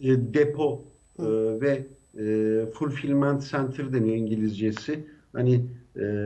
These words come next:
Speaker 1: nasıl teda-, e, ifade ederiz onu, fulfillment center'ı?
Speaker 2: Tedarik
Speaker 1: Sizin,
Speaker 2: zinciri
Speaker 1: sizin
Speaker 2: mi?
Speaker 1: adınıza malınızı depoluyor, sizin adınıza satıyor, sizin adınıza müşteriye teslim ediyor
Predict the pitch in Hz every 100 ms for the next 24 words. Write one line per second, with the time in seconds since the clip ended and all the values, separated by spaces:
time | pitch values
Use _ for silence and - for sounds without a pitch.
0 | 107 123 147 139 127 135 123 120 117 127
1 | 139 123 120 135 127 127 120 120 117 120
2 | 113 110 117 139 - 135 120 120 120 117
3 | 113 - 120 110 - 110 147 262 277 285
4 | 302 - - - 180 175 - - 196 262
5 | 254 294 370 170 - 147 151 143 131 165
6 | 156 143 143 143 143 139 139 147 156 143
7 | 139 143 185 - - _ - - - 131
8 | 160 147 131 139 135 127 131 - 147 -
9 | 151 143 170 - - _ - - 139 165
10 | 143 135 139 127 170 147 - - 147 165
11 | 165 165 160 - 160 156 139 165 175